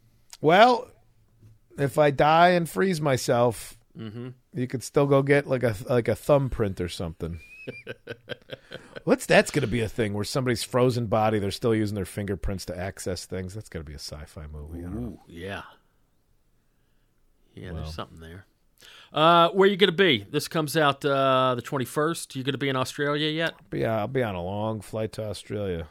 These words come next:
Speaker 1: on the twenty-first.
Speaker 2: How long you
Speaker 1: What
Speaker 2: down
Speaker 1: about
Speaker 2: there?
Speaker 1: you? When's,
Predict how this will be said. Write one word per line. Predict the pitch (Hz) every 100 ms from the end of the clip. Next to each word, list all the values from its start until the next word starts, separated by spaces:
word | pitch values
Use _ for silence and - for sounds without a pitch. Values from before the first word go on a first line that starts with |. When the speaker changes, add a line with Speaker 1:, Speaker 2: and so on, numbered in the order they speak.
| -
Speaker 1:
on | 92
the |
twenty-first. | - 95 82 - 90 82 - - _ _ _ _ _ _ _ _ _ _ _
Speaker 2:
How | 139
long | 131 120
you | 110
Speaker 1:
What |
Speaker 2:
down | - 285
Speaker 1:
about |
Speaker 2:
there? | 277
Speaker 1:
you? | 285
When's, | 110 165 190 185